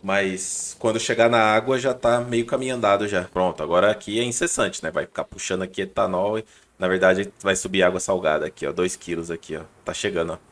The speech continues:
Ele vai descendo conforme esse etanol tá indo embora. Certinho, tá certo.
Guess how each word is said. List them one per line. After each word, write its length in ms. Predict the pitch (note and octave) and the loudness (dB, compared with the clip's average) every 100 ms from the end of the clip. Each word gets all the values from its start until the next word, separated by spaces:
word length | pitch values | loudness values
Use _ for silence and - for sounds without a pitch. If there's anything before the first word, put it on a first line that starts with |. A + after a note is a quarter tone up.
| _ _ _ | _ _ _
Ele 140 | F#2 | -4
vai 180 | E2+ E2+ | 0 2
descendo 440 | F2 F2 - F#2 F#2 | 2 -2 -2 -4 -4
conforme 460 | F#2+ F#2 F#2+ F#2+ | -6 0 2 2
esse 140 | F#2+ G2+ | -2 -4
etanol 360 | G2+ F#2+ F2 | 0 0 0
tá 120 | F2 | -2
indo 120 | F#2+ G2+ | -4 -2
embora. 360 | F2 D2+ E2 - - _ _ _ _ _ _ _ _ _ | 0 0 -2 -10 -20 _ _ _ _ _ _ _ _ _
Certinho, 480 | - F#2 F#2 E2 E2 | -4 -2 -2 -10 -10
tá 140 | E2 | -10
certo. 340 | - E2+ - | -6 -8 -10